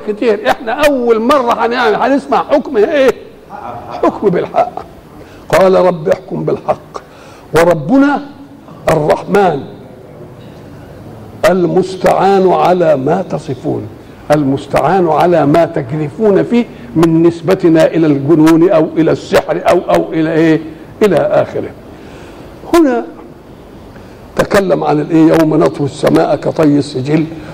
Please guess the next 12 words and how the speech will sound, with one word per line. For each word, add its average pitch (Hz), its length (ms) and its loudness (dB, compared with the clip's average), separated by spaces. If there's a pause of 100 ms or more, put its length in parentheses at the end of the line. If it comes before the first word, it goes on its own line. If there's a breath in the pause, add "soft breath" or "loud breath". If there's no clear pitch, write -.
(180)
وبعدين 156 440 4
يقول: 160 140 6
"وإن 160 240 4 (100)
أدري 156 300 2
لعله 147 480 2
فتنة 156 400 -2 (300 loud breath)
ورب 151 280 2
احكم 151 300 -2
بالحق 147 460 -2
وربنا". 151 400 0 (260)
الله، 151 220 0 (260 loud breath)
إنه 165 320 4